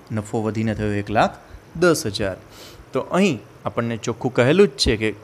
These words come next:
ભારિત સરેરાશ નફો શોધવાનો છે, પણ ઘણીવાર દાખલામાં આવું ચોખવટ કરીને નથી કહેતા કે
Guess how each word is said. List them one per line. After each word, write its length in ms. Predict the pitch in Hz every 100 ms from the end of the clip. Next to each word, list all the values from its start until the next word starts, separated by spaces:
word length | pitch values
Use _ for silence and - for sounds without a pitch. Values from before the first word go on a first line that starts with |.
| -
ભારિત 320 | 107 131 190 - -
સરેરાશ 480 | 120 117 120 151 - 113
નફો 320 | 107 - 185 107 -
શોધવાનો 540 | - 104 107 110 110 190 240 - -
છે, 200 | - 175 117 - - - - -
પણ 160 | 165 139
ઘણીવાર 380 | 127 143 165 123
દાખલામાં 600 | 110 110 127 127 139 147 -
આવું 200 | 123 120
ચોખવટ 380 | - 110 - 120 -
કરીને 260 | 113 120 120
નથી 240 | 117 131
કહેતા 260 | 127 123 226 - - -
કે 80 | -